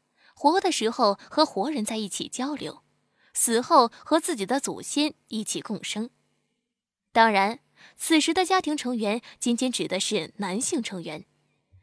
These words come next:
女性在此时是不作为独立的人看待的。即使如此，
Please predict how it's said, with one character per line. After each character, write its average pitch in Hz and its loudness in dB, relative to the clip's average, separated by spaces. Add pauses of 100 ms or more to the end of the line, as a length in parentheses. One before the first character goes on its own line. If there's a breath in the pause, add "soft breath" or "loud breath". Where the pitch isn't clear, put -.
(360)
女 302 4
性 359 2
在 330 4
此 190 -2
时 196 -2 (100)
是 220 2
不 190 -4
作 262 -2
为 190 -2
独 190 -6
立 320 -2
的 170 -6
人 160 -10
看 226 -8
待 - -12
的。 - -14 (840)
即 381 6
使 285 2
如 233 -2
此， - -6